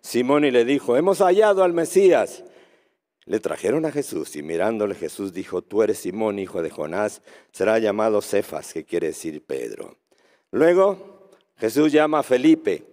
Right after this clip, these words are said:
Siguiente día quiso Jesús ir a Galilea y halló a Felipe y le dijo, "Sígueme". Y Felipe era de Bethsaida, la ciudad de Andrés y Pedro. Felipe halló a Natanael y dijo: "Hemos hallado a aquel de quien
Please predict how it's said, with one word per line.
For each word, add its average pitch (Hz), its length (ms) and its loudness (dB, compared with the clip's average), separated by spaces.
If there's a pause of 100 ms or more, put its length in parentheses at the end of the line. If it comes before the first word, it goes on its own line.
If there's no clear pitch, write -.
(440)
Siguiente 180 500 2
día 208 500 4
quiso 185 300 2
Jesús 165 460 0
ir 160 200 4
a 151 60 6
Galilea 135 540 4
y 143 80 0
halló 147 140 4
a 143 60 2
Felipe 143 460 2
y - 20 4
le 123 120 2
dijo, 139 260 -2
"Sígueme". 214 680 2
Y - 80 -8
Felipe 220 440 2
era 226 180 6
de 196 100 0
Bethsaida, 175 600 2
la 120 140 2
ciudad 147 380 2
de 135 100 -2
Andrés 135 400 2
y 147 60 -2
Pedro. 110 500 0 (480)
Felipe 180 400 4
halló 165 280 4
a 165 60 4
Natanael 156 680 2
y 151 60 6
dijo: 151 420 0
"Hemos 254 360 2
hallado 233 680 4
a 175 140 4
aquel 208 320 4
de 202 160 4
quien 180 360 4